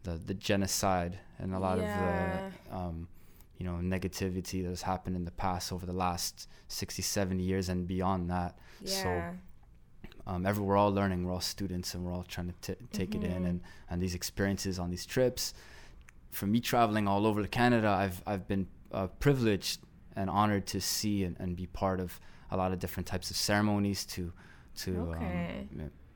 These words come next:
Speaker 1: you know, experience a lot of different type of medicines, and, and, uh,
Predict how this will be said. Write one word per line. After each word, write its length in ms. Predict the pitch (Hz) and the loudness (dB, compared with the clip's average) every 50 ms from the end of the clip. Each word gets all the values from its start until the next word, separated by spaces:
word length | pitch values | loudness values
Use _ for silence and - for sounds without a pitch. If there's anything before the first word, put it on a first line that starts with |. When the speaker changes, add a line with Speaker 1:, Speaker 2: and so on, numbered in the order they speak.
| - - | -14 -8
Speaker 1:
you 100 | - 104 | -6 -4
know, 280 | 92 87 85 87 90 - - | -4 -2 -2 -4 -4 -6 -6
experience 500 | - - - - - 101 92 90 - - | -4 -4 -4 -2 0 0 0 0 0 0
a 40 | 101 | 0
lot 120 | 95 90 | 0 0
of 60 | 87 82 | -2 -4
different 260 | 90 87 - 95 90 - | -6 -6 -6 -6 -6 -4
type 200 | - 92 - - | -4 -4 -4 -4
of 80 | 87 | -4
medicines, 680 | 92 92 95 95 90 - - 95 92 92 92 92 90 | -2 -2 -2 -2 -2 -2 -2 -2 -2 -2 -2 -2 -2
and, 160 | 87 87 87 87 - - - - - - | -4 -6 -6 -8 -10 -16 -20 -20 -18 -12
and, 260 | - 85 85 90 90 92 | -8 -6 -4 -2 -2 -2
uh, 260 | 87 85 85 85 | -4 -4 -4 -4